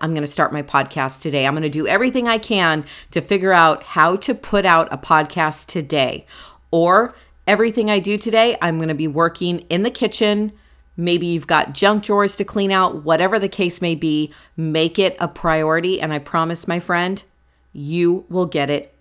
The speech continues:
done. It's the priorities. They're gonna help you get motivated. You're gonna wake up in the morning and you're gonna go and tackle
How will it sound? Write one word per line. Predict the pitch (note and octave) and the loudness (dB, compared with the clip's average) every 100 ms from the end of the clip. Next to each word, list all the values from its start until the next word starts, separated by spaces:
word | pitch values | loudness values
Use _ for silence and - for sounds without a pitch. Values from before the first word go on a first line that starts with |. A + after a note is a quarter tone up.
| C#3 | -4
done. | D#3 C#3+ B2+ - - _ _ _ | -2 0 -2 -10 -18 _ _ _
It's | - D#3 - | -8 -6 -4
the | D#3 | -6
priorities. | - E3 D#3+ D#3 F3+ G3+ A#3+ C4 - - _ _ | -2 0 2 2 2 2 0 -4 -6 -12 _ _
They're | F3 E3 | -4 -2
gonna | D#3 | -4
help | C#3+ F3 F3 F#3+ | -2 -4 -2 -2
you | F#3 G3 - | 0 -2 -2
get | E3 C#3 | -4 -4
motivated. | D3 D#3 E3+ G3+ G#3+ A3 A#3 A#3 | -2 0 2 2 2 2 0 -2
You're | E3+ D3+ | -4 -2
gonna | D3 | -2
wake | C#3 D3 F#3 G#3 | -2 -2 0 0
up | G3+ | -2
in | G#3 | -2
the | |
morning | G#3 G#3+ G#3+ A3 A3+ - | 0 0 0 -2 -4 -4
and | E3+ | -4
you're | D#3+ D#3 | -4 -4
gonna | D#3+ | -4
go | D3 D#3 D#3 - | -2 0 0 -2
and | D3 | -8
tackle | - E3 D#3 D#3+ D3 C#3+ | -2 0 0 0 -2 -4